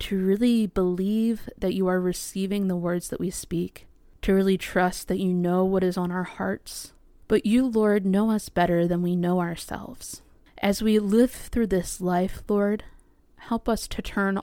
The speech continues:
always to you. Help us to turn to you in our need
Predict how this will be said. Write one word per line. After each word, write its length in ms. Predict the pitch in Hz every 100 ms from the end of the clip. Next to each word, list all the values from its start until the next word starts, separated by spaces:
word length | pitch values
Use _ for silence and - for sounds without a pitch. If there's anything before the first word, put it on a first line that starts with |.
| -
always 560 | 220 233 233 220 208 -
to 140 | -
you. 320 | 170 156 165 175 _ _ _
Help 180 | - 220
us 160 | 226 -
to 100 | 214
turn 240 | - 214
to 140 | - 202
you 420 | 190 214 214 214
in 140 | 190 180
our 120 | 180
need 560 | 180 180 240 285 294